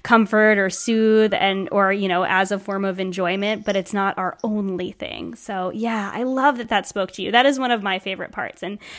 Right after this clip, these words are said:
I think because it was a huge struggle for me for a long time too, and it's something that I've done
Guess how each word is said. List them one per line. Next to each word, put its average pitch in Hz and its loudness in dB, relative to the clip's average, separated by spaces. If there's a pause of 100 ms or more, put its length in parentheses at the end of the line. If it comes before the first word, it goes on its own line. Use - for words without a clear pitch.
(160)
I 240 0
think 302 2
because 254 0
it 196 0
was 202 0
a 214 2
huge 226 -2
struggle 202 -2
for 202 -8
me 196 -4
for 196 -4
a 196 2
long 185 -2
time 180 -6
too, 190 -4
and 185 -4
it's 175 -8
something 202 -6
that 196 -2
I've 185 0
done 180 -4